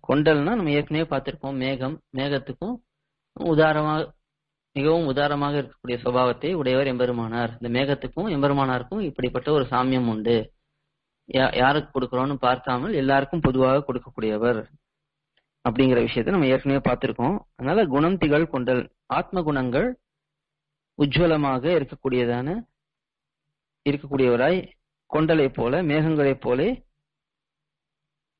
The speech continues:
இருப்பவர். அந்த குணங்களை மற்றவர்களுக்கும் உபகரிக்க, உபகரிக்கக்கூடியவராக இருக்கிறார், பரம உதாரராக இருக்கிறார். அப்படிப்பட்டவர்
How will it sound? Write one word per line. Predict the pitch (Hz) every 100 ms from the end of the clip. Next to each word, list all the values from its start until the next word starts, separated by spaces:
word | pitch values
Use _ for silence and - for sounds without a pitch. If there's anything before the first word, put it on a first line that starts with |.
| _ _ _ _ -
இருப்பவர். | 151 147 120 143 202
அந்த | - 139 143
குணங்களை | 139 170 190 175 190 269 - _ _ _ _ _
மற்றவர்களுக்கும் | 135 143 185 175 165 160 156 240 - _ _ _ _ _ _ _ _ -
உபகரிக்க, | 143 170 165 156 156 _ -
உபகரிக்கக்கூடியவராக | 139 170 160 156 143 131 127 123 131
இருக்கிறார், | 120 - 113 117 110 120 - _
பரம | 123 143 143
உதாரராக | 127 143 147 135 123
இருக்கிறார். | 160 123 - 110 110 - - _ _ _ 117
அப்படிப்பட்டவர் | - 131 - 107 104 107 127